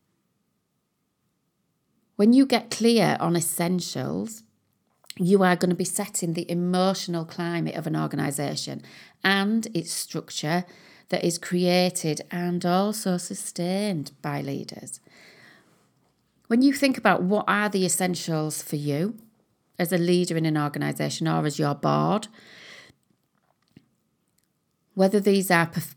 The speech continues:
personal and professional essentials, it might include,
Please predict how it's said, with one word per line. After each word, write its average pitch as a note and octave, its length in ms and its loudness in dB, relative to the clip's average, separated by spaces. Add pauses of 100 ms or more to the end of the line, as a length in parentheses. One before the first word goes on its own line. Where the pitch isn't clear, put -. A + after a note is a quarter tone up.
(120)
personal F#3 720 2
and E3 180 0
professional D#3 720 -4
essentials, - 1000 -8 (880)
it G3 160 2
might G3+ 460 2
include, F3 800 0